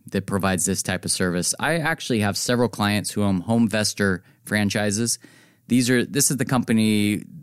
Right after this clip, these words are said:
the We Buy Ugly Houses. Now, they say it right in their name, We Buy Ugly Houses. You know that if you're gonna go use this service, you have a big project. You have a home that's in disrepair, and you don't wanna put the money into it, whatever it might be. But they're very clear.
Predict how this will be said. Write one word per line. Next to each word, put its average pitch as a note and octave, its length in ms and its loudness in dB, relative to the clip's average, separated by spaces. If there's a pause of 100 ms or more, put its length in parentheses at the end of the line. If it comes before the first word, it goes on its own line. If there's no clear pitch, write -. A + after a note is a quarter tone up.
(120)
the G#2+ 140 -6
We A2+ 160 2
Buy G#2+ 220 2
Ugly G2+ 260 0
Houses. G2 540 -2 (600)
Now, D#3 200 0
they D3+ 140 2
say G3 200 2
it A#2+ 100 -2
right A2 320 0
in A2 60 0
their G2 160 2
name, F#2 360 -6 (120)
We B2+ 300 2
Buy A#2+ 180 2
Ugly G2+ 300 0
Houses. - 560 -6 (520)
You D3+ 280 0
know B2 520 4 (580)
that G#2+ 420 0 (280)
if A2 140 -6
you're D3 80 2
gonna E3 160 2
go C3+ 160 2
use B2 300 2
this A2+ 160 2
service, G#2+ 520 0 (100)
you D3 240 0
have C#3 200 2
a G#2+ 60 0
big G2 240 -2
project. F2+ 500 -4
You C3+ 80 2
have C#3 100 0
a A2 60 0
home A2+ 300 2
that's G2+ 240 0
in F#2+ 140 2
disrepair, D3+ 680 0 (460)
and G#2 520 2
you B2+ 140 2
don't B2 140 2
wanna G#2+ 160 0
put G#2 160 -6
the G2 80 -2
money C3+ 300 4
into C3 260 2
it, A2+ 100 2
whatever E3 320 2
it A#2+ 80 0
might A#2+ 320 0
be. G2 220 0
But F#2+ 280 -4
they're F3 280 0
very A3+ 260 2
clear. D#3+ 460 -2